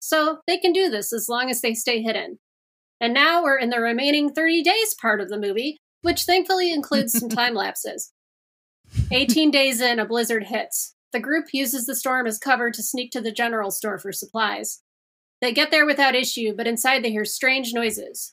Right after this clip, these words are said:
Speaker 1: They're coming from a little girl vampire eating a person.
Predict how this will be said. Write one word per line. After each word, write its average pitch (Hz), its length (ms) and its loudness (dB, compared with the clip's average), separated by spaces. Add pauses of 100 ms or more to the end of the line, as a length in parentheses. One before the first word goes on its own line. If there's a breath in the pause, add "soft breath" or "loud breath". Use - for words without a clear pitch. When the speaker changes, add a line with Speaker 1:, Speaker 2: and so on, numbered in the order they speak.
(160)
Speaker 1:
They're 233 100 -2
coming 294 360 4
from 269 160 0
a 233 100 0
little 269 260 0
girl 302 240 4
vampire 220 600 -2
eating 294 360 2
a 294 60 -4
person. 285 540 -2